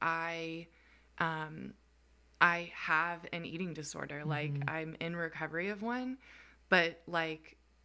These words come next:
Speaker 1: that is one that you can easily change and see the, the power that it gives it. If I say, "I am
Speaker 2: Yeah.
Speaker 1: an eating disorder," like, um, you know, some of it is grammatical, but,
Speaker 2: <laughs> Right,
Speaker 1: like,
Speaker 2: right, right.
Speaker 1: but, like,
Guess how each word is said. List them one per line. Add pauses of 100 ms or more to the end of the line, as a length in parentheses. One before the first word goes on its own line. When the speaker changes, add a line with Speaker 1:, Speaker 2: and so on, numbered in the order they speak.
(480)
Speaker 1:
that
is
one
that
you
can
easily
change
and
see
the,
the
power
that
it
gives
it.
If
I
say,
"I
am
Speaker 2:
Yeah.
Speaker 1:
an
eating
disorder,"
like, (880)
um, (1120)
you
know,
some
of
it
is
grammatical,
but,
Speaker 2:
<laughs>
Right,
Speaker 1:
like,
Speaker 2:
right,
right. (380)
Speaker 1:
but,
like,